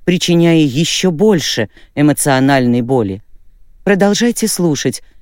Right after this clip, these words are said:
Более подробное объяснение дополнительной эмоциональной боли вы найдёте в главах пятой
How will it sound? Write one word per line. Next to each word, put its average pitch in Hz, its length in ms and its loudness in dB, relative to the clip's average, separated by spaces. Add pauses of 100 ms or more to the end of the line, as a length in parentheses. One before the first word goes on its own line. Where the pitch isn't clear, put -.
(260)
Более 196 380 2
подробное 160 600 2
объяснение 143 680 0
дополнительной 135 800 0
эмоциональной 123 640 0
боли 208 400 0 (140)
вы 214 320 4
найдёте 175 600 2
в 147 60 -4
главах 143 480 2
пятой 165 560 0